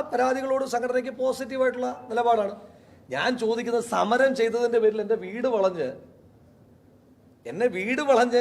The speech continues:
എന്നെ അറസ്റ്റ് ചെയ്തുകൊണ്ട് പോയ പോലീസല്ലേ ഈ നാട്ടിലുള്ളത്? അന്വേഷിക്കട്ടെന്നേ.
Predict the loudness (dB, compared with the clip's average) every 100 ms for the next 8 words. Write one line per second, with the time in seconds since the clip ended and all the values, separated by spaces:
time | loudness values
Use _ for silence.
0 | 2 2 0 0 -2 -2 4 4 4 0
1 | -2 -2 -2 0 -2 -2 -2 -2 -4 -16
2 | -20 _ -8 -6 -4 -4 -4 -6